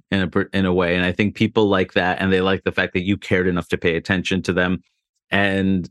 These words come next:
that, you know, you're, you're not just,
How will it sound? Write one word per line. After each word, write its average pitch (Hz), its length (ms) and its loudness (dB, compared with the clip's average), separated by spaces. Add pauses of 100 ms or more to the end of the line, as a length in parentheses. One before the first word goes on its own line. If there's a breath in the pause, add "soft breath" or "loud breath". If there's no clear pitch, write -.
that, 95 220 -2 (100)
you 113 100 0
know, 90 180 0
you're, 98 440 0 (840)
you're 120 120 2
not 113 320 2
just, - 640 -2